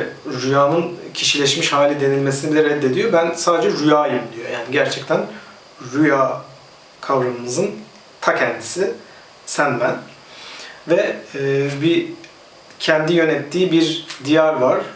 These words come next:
rüya alemi ve burada, e, hepimiz uykumuzda gittiğimiz o rüya alemindeki her şeyi,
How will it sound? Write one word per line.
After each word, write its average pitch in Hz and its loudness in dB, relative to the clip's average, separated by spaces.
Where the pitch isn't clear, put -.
rüya 127 2
alemi 131 0
ve 160 2
burada, 160 2
e, 139 -8
hepimiz 160 -2
uykumuzda 139 0
gittiğimiz 135 -2
o 147 0
rüya 135 2
alemindeki 131 0
her 143 2
şeyi, 131 0